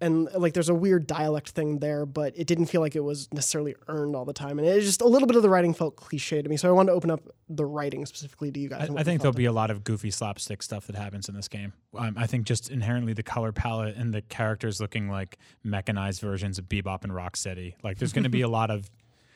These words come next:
Speaker 2: kind of goofiness, whether that's inherent or appa-, you know, just direct. I think, I think it'll be there. Uh, I'm, I'm with you on the writing, and that's coming from someone that probably curses more than everybody at this company
Speaker 1: <laughs>
Speaker 2: combined.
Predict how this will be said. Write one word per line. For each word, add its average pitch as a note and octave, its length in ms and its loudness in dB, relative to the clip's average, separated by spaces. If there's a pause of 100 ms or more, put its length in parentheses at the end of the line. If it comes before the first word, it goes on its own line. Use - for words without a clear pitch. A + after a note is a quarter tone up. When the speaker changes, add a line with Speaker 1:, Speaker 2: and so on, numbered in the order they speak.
(140)
Speaker 2:
kind E3 220 2
of C#3+ 180 0
goofiness, D#3 460 4
whether C3+ 240 4
that's B2 320 4
inherent C3+ 640 -2
or A2+ 460 0 (340)
appa-, C#3+ 320 -2
you B2 120 2
know, A2+ 300 0
just A#2+ 320 -6
direct. A2+ 540 -2 (140)
I A#2+ 80 0
think, A#2 280 -2
I A#2+ 120 0
think A#2 180 -2
it'll A#2 80 0
be A2 160 0
there. A#2+ 280 -2 (280)
Uh, C#3+ 300 4
I'm, F#3+ 260 2 (240)
I'm E3 120 6
with G3 180 8
you E3+ 80 8
on D#3 80 6
the C#3 60 8
writing, C3+ 340 6
and B2 180 2
that's A#2+ 180 2
coming B2+ 240 4
from A2+ 300 -2
someone A#2 300 2
that A2 160 -2
probably A2+ 340 0 (340)
curses A2 420 0
more A2 160 -2
than G2+ 140 -4
everybody G2+ 360 -2
at F#2+ 80 -10
this - 100 -2
company F3 340 4
Speaker 1:
<laughs> - 60 -6
Speaker 2:
combined. F#2+ 440 -6